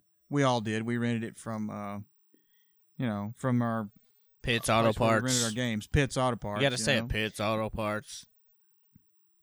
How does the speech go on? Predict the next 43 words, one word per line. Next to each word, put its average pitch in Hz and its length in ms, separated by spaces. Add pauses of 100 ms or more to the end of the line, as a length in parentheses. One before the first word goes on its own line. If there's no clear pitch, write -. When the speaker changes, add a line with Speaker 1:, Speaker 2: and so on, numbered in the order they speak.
(240)
Speaker 1:
Yeah, 175 140
yeah. 107 380 (100)
Speaker 2:
It's - 100
where 101 180
I 98 40
get 101 300
tuned 110 180
Speaker 1:
Um, 120 260
Speaker 2:
up. 104 160 (1300)
I - 40
don't - 160
know. - 60 (180)
Speaker 1:
It 143 160
was, 139 360
it 139 200
was 131 160
tough. - 560 (360)
It 123 60
was 113 100
a 110 40
hard 127 260
game. 131 460 (240)
Speaker 2:
Tough - 240
crowd. 110 320
Speaker 1:
I 110 40
mean, 110 80
we 117 80
already, 117 280 (920)
we 131 100
already 123 180
said 123 240
that. 117 240
It 110 40
was 107 120
hard 110 460 (400)
as - 280 (140)
hell 107 360
for 113 200
us. 107 320
I 92 60
don't 123 180
know 123 140
which, 127 340